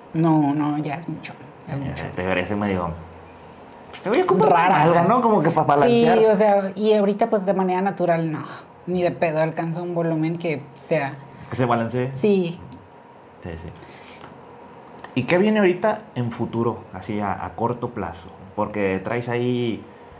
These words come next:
Speaker 2: ideas, eh, ahorita estás descansando,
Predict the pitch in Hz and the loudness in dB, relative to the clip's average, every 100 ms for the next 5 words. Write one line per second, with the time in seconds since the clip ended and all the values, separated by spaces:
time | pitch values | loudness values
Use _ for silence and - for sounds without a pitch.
0 | - - 110 120 117 120 113 110 110 101 | -20 -10 -2 2 2 2 0 0 -2 -6
1 | 101 101 104 - 76 - 110 131 139 - | -8 -10 -12 -16 -18 -8 -4 -2 -4 -4
2 | 165 165 - 101 95 87 82 | -4 -4 -6 -8 -6 -8 -10